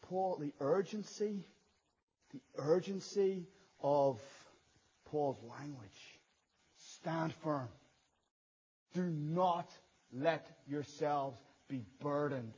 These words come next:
again by the yoke of slavery.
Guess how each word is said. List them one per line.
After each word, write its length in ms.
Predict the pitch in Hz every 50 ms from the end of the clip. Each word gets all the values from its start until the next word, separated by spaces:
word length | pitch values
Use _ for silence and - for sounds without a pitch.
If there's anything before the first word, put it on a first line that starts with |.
| - -
again 680 | 127 117 98 92 - - 143 139 139 139 135 135 127 110 98 - _ _ _ _ _ _ _ _ _ _ _ _ _ -
by 220 | 131 120 120 117
the 140 | 107 117 113 101 107
yoke 360 | 120 120 117 113 107 - - - - _ _ _ _ _ _ -
of 80 | 117 - - - - -
slavery. 480 | - 107 101 101 104 98 92 95 90